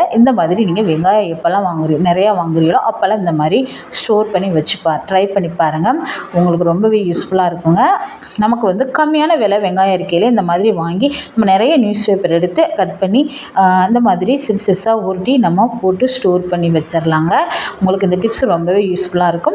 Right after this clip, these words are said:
ட்ரை பண்ணி பாருங்க. அடுத்த டிப்ஸ் நம்ம பார்த்துடலாம். இந்த மாதிரி ஒரு கடாய் எடுத்து நம்ம அடுப்புல வச்சிடலாங்க.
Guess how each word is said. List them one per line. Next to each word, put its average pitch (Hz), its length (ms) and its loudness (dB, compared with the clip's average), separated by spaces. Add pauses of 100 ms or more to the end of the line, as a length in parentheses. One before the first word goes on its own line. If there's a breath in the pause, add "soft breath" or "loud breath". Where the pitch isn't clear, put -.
(120)
ட்ரை 160 280 0
பண்ணி 160 180 -2
பாருங்க. 165 520 0 (300 loud breath)
அடுத்த 359 300 0
டிப்ஸ் 165 240 -2
நம்ம 190 280 4
பார்த்துடலாம். 156 460 -2 (340)
இந்த 370 200 2
மாதிரி 233 240 2
ஒரு 202 180 0
கடாய் 202 440 0
எடுத்து 170 280 -2
நம்ம 180 280 2
அடுப்புல 156 380 0
வச்சிடலாங்க. 156 560 0